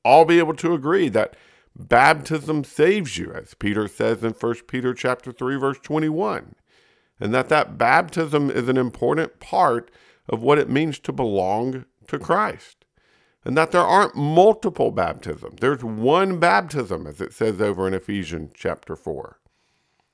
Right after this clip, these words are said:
That baptism, that washing, is both physical in water and spiritual, because it is the washing of regeneration and renewal by the Holy Spirit in Titus chapter three.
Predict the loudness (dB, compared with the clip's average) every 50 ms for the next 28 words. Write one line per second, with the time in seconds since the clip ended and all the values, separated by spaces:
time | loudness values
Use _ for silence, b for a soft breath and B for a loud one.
0 | _ _ _ _ -6 0 2 2 2 2 0 -8 -10 -4 0 2 4 4 2 2
1 | -2 -4 -6 -4 -2 -2 -2 0 0 -2 -2 -2 -4 -4 -4 -4 -2 2 4 4
2 | 4 2 2 -2 -2 -2 -2 -2 -4 -8 -10 -12 b b b b b b b b
3 | b 2 2 2 0 -2 2 4 6 6 4 4 0 _ _ _ -20 -6 -2 0
4 | 0 2 0 -2 -6 -6 -4 -4 -4 -2 -2 -4 -6 -10 -16 _ _ -2 -2 0
5 | 0 0 2 2 2 2 0 -2 -6 -10 -12 -14 b b b b b b b b
6 | b 0 0 2 0 -2 -4 -8 -10 -6 -4 0 2 2 2 2 0 -4 -12 -12
7 | -12 -14 -16 _ _ _ _ -10 -8 -2 0 0 0 0 0 -2 -4 -4 0 2
8 | 2 2 2 2 0 2 2 0 0 -2 -4 -2 -2 -2 -2 0 0 0 0 0
9 | 0 0 0 0 2 2 2 2 2 0 -2 -2 -2 -2 -2 0 0 0 2 2
10 | 2 2 0 0 0 -2 -2 -4 -6 -8 -10 -12 -8 -2 0 2 2 2 2 0
11 | 2 2 0 0 -2 -6 -6 -8 -6 -2 -2 -2 -2 -4 -6 -10 -16 -16 -16 -16
12 | -12 -8 -6 -6 -4 -6 -8 -10 -12 -8 -4 -4 -4 -4 -4 -8 -12 -12 -10 -8
13 | -10 -10 -10 -12